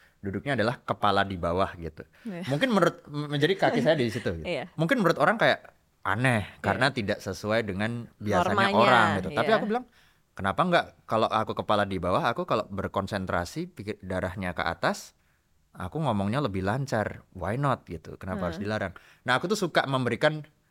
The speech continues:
Speaker 1: eh, batasan-batasan itu. Apa?
Speaker 2: Menarik.
Speaker 1: Sorry, apa, me-, mendobrak batasan-batasan itu. Dan itu dari film pendek.
Speaker 2: Oke.
Speaker 1: Misalnya film pendek Perenjak itu ada tentang seorang perempuan yang menjual korek api. Terus dengan korek api tersebut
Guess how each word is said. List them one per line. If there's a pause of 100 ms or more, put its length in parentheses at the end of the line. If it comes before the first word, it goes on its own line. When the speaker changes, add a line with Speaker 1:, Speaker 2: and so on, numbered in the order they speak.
(220)
Speaker 1:
eh,
batasan-batasan
itu.
Apa?
Speaker 2:
Menarik.
Speaker 1:
Sorry,
apa,
me-,
mendobrak
batasan-batasan
itu. (180)
Dan
itu
dari
film
pendek. (280)
Speaker 2:
Oke. (320)
Speaker 1:
Misalnya
film (160)
pendek
Perenjak
itu
ada
tentang
seorang
perempuan
yang
menjual
korek
api. (720)
Terus
dengan
korek
api
tersebut